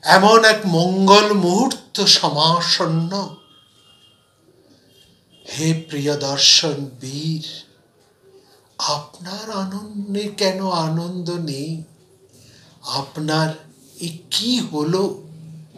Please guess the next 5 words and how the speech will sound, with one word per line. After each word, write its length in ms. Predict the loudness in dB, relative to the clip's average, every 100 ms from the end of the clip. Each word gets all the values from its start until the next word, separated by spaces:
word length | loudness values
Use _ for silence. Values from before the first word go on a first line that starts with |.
| -20 -16
অভিষেক 800 | -12 0 4 6 6 4 2 0
যশদা 840 | 0 2 2 2 0 2 4 6 6
সজ্জ 580 | 4 4 0 -4 -2 -2 -4 -14 -20 _ -20 -20 -20 -20 -18 -6
কিমিদানিমিদং 1600 | 2 4 4 4 6 10 12 10 8 2 -2 6 8 8 4 2
তব 380 | 4 4 4 -2